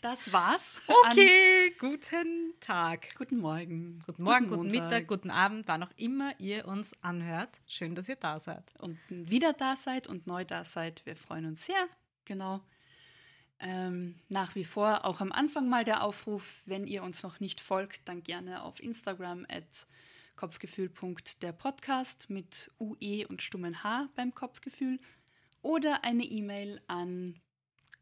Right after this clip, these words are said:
Speaker 2: Kopfgefühl Punkt der Podcast, wieder dasselbe, wegen Umlaut und so. Also kopfgefühl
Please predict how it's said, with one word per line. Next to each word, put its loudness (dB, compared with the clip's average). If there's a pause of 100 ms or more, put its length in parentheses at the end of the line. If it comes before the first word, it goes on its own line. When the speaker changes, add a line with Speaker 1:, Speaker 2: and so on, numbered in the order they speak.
(100)
Speaker 2:
Kopfgefühl -4 (260)
Punkt -6
der -4
Podcast, -2 (640)
wieder -4
dasselbe, -2 (380)
wegen -4
Umlaut 0
und -4
so. -2 (360)
Also -2
kopfgefühl 2